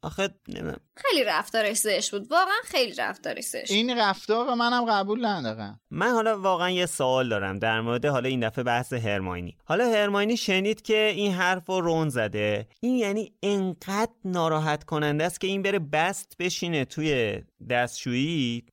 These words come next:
Speaker 1: تا شب گریه کنه و اصلاً جشنم نره؟ چرا برای هرماینی انقدر مهم بوده نظر رون؟ آیا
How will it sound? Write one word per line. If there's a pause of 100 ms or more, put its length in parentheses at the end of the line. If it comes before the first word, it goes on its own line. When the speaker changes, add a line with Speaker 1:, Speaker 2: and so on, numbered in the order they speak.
Speaker 1:
تا
شب
گریه
کنه
و
اصلاً
جشنم
نره؟ (120)
چرا
برای
هرماینی
انقدر
مهم
بوده
نظر
رون؟ (120)
آیا